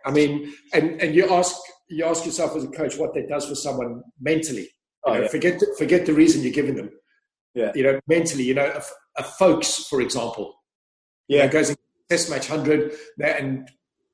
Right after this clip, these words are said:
Speaker 1: now must be wondering, am, am I just a subcontinent cricketer because I get picked to go to the subcontinent? But,
Speaker 2: Yeah.
Speaker 1: you know, and, and he's a bloke who plays the short ball very, very well coming from
Speaker 2: Yeah.
Speaker 1: the oval. It's a no-brainer. That bloke's the best keeper in the country.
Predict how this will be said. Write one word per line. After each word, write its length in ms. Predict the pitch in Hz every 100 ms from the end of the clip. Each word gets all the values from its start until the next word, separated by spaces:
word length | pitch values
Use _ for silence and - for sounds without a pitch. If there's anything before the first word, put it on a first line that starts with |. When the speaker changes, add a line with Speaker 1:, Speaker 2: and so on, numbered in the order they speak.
| -
Speaker 1:
now 220 | 143 156
must 200 | 156 -
be 60 | 143
wondering, 400 | 127 143 147 143
am, 160 | 135 -
am 120 | 131
I 80 | 131
just 260 | 147 135
a 340 | 139 131 131 131
subcontinent 720 | - 147 135 143 135 127 127
cricketer 280 | - 160 151 -
because 380 | 127 - 123 - -
I 80 | -
get 140 | 120
picked 160 | - -
to 60 |
go 80 | 123
to 60 | 117
the 60 |
subcontinent? 600 | - - - - - 117 107
But, 100 | 123 120 _ _ -
Speaker 2:
Yeah. 220 | 120 113 -
Speaker 1:
you 80 | 131
know, 80 | 120 -
and, 300 | 143 147 -
and 100 | 135
he's 180 | 151 160
a 100 | 160
bloke 240 | 151 147
who 140 | 147 139
plays 240 | 147 131
the 60 | 131
short 320 | - 160 -
ball 520 | 127 117 - - - _
very, 460 | - 156 139 131 117
very 300 | 135 127 117
well 360 | 135 117 - - _ _ _ _ _
coming 220 | 156 131 123
from 160 | 123
Speaker 2:
Yeah. 160 | 113 127
Speaker 1:
the 40 |
oval. 260 | 135 110 - - _ -
It's 160 | -
a 60 | 156
no-brainer. 480 | 170 - 160 156 117
That 180 | 147
bloke's 220 | 147 147 -
the 60 |
best 240 | - 156 -
keeper 240 | 156 151
in 60 | 131
the 60 |
country. 480 | - - - - 135